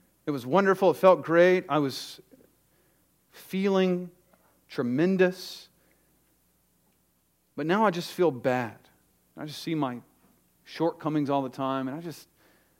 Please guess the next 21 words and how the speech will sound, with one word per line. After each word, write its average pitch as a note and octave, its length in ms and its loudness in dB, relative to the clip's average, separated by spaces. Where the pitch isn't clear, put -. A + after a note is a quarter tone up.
I - 60 -6
want F#3+ 100 0
to D#3 40 2
go D3 120 2
somewhere C3+ 420 -2
where, A#2+ 400 -8
uh, B2+ 60 -20
the C3 200 -12
message D#3 440 -2
is C3 120 -10
a B2+ 40 -8
little C3 200 -4
more C3 160 -6
upbeat, B2 560 -8
and A#2+ 80 -10
I C#3 60 -4
can C#3+ 160 -8
be C3+ 80 -4
a C3+ 80 0
little B2+ 160 -4
happier." A2 480 -10